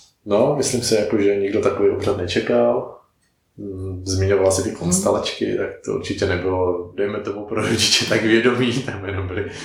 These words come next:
Speaker 1: přizváni, jestli by si se mohli na chvilku stoupnout. Ale je
Speaker 2: Což
Speaker 1: to vlastně
Speaker 2: mimochodem
Speaker 1: nádherný rituál,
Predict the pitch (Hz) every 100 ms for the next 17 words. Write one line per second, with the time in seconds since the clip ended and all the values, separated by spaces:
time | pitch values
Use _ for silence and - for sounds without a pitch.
0 | - - 131 120 123 120 113 113 117 107
1 | 107 117 110 101 104 104 98 98 113 -
2 | 107 - 104 - - - _ _ _ _
3 | _ 113 98 95 95 95 95 95 95 -
4 | - - - 104 - 98 196 196 - 95
5 | 95 185 - - - 139 110